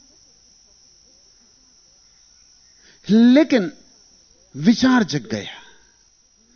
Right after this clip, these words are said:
विचार जग गया, तोड़ गया धारा को, प्रश्न उठ गया, रहस्य को खंडित कर गया। सोच विचार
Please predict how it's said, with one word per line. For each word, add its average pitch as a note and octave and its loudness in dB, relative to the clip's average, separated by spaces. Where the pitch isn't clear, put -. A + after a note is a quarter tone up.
विचार G3 -2
जग D#3+ -6
गया, F3 -2
तोड़ A3+ 2
गया A2 -6
धारा F#2 -12
को, - -20
प्रश्न A3+ -2
उठ D#3+ 0
गया, D#3+ -4
रहस्य E3 -4
को F3 -12
खंडित F3+ -12
कर F#2+ -16
गया। D2 -20
सोच D4+ -2
विचार G3+ -6